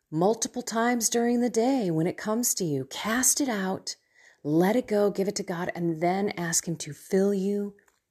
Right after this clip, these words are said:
with His Spirit of love and compassion and joy and peace and patience and kindness and piety.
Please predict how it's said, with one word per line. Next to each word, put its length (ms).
with 320
His 640
Spirit 680
of 160
love 720
and 160
compassion 960
and 220
joy 640
and 180
peace 680
and 220
patience 880
and 160
kindness 800
and 160
piety. 840